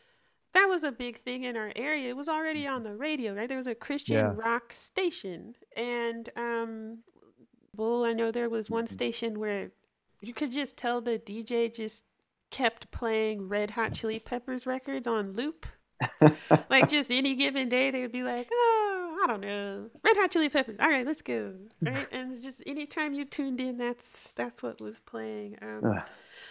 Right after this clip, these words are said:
Speaker 1: so, so yeah, it's, I would say, like, we didn't really have to go looking for the metal. It was already a pretty big culture of it in
Speaker 2: Yeah,
Speaker 1: our
Speaker 2: that's,
Speaker 1: area.
Speaker 2: that's so
Speaker 3: Very
Speaker 2: cool.
Speaker 3: cool.
Speaker 2: My son and I, uh, by the way, are, are just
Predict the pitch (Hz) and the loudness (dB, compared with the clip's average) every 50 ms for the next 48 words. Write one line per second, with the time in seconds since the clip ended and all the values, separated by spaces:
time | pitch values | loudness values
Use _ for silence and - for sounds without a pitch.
0 | - _ - - 294 285 269 269 269 262 254 254 247 240 233 220 220 247 _ _ | -20 _ -6 0 0 2 2 2 0 -2 -4 -4 -6 -6 -8 -10 -12 -18 _ _
1 | _ _ - - 359 330 311 294 254 233 226 247 240 - - - - - _ _ | _ _ 0 2 2 2 2 0 -2 -2 -4 -6 -8 -12 -20 -20 -20 -20 _ _
2 | _ _ _ - - 269 330 330 330 - 320 302 285 285 262 226 - 269 294 302 | _ _ _ -2 0 0 2 0 0 -2 -4 -4 -2 -6 -8 -6 -4 -4 -2 -2
3 | 330 349 370 370 359 320 285 - 247 214 240 240 226 202 185 175 175 180 214 233 | -2 -2 -2 -2 -2 -2 -2 -4 -4 -2 -2 -2 -2 -2 -6 -6 -6 -6 -6 -4
4 | - 262 220 208 - 202 196 190 190 180 180 185 190 196 202 214 214 226 233 233 | -4 -8 -8 -6 -8 -8 -8 -8 -8 -8 -8 -6 -6 -4 -4 -4 -2 -4 -2 -2
5 | 254 247 254 262 262 262 254 247 240 226 214 214 214 _ - 240 226 208 220 214 | -2 -4 -2 -2 -2 -2 -4 -4 -4 -4 -4 -6 -8 _ -8 -8 -8 -8 -8 -8
6 | 202 226 226 208 185 _ - - 180 175 - - - 202 196 196 196 190 190 190 | -8 -8 -8 -8 -10 _ -14 -12 -12 -14 -14 -16 -16 -14 -14 -12 -12 -12 -12 -12
7 | 196 220 - _ _ _ _ _ 202 202 196 202 202 202 - 117 113 110 113 113 | -14 -16 -16 _ _ _ _ _ -8 -8 -6 -6 -6 -2 -2 0 0 0 0 0
8 | 110 110 110 120 120 117 - - 95 92 95 - - - 131 120 110 - - - | 0 0 4 4 4 4 2 -4 -6 -8 -10 -10 -4 0 0 0 0 -2 0 2
9 | 113 101 92 90 87 110 101 92 95 - - _ _ _ _ _ _ _ _ _ | 4 6 6 4 4 2 2 2 0 -2 -4 _ _ _ _ _ _ _ _ _
10 | 151 147 143 - - - 147 151 156 147 135 123 123 127 135 - 143 139 131 123 | 4 4 4 4 6 6 8 8 8 6 6 6 6 4 2 0 -2 -4 2 2
11 | 127 123 127 131 127 127 127 120 120 123 123 - - 127 117 113 104 123 117 - | 2 4 4 4 4 4 4 4 4 2 0 0 0 0 0 2 0 -2 -2 -2
12 | - | -6